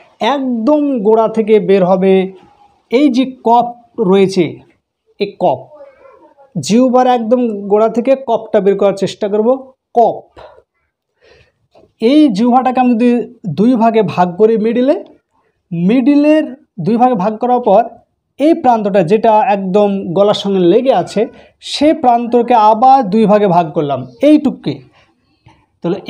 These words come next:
এইটুকে যে যেখানে কফ বের হয়েছিল ঠিক তার আগে এই পোর্শনে বের হবে কাপ, এটা বলবো কাপ,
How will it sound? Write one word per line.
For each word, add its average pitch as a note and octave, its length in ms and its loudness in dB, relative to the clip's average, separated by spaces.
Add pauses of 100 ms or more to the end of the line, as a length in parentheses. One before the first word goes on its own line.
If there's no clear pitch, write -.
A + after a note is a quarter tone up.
এইটুকে C#4 400 2 (100)
যে A#3+ 60 0 (120)
যেখানে A3 260 0 (140)
কফ A3+ 180 4 (100)
বের C#4 140 0
হয়েছিল A#3+ 200 0 (260)
ঠিক D4+ 240 0
তার A#3+ 160 2 (100)
আগে F3+ 200 0 (320)
এই D4+ 160 2
পোর্শনে A#3 440 -2
বের G#3+ 200 2
হবে G3 220 0 (580)
কাপ, A3+ 240 -2 (1500)
এটা G3+ 200 -2 (100)
বলবো A3 200 2 (280)
কাপ, C#4+ 220 2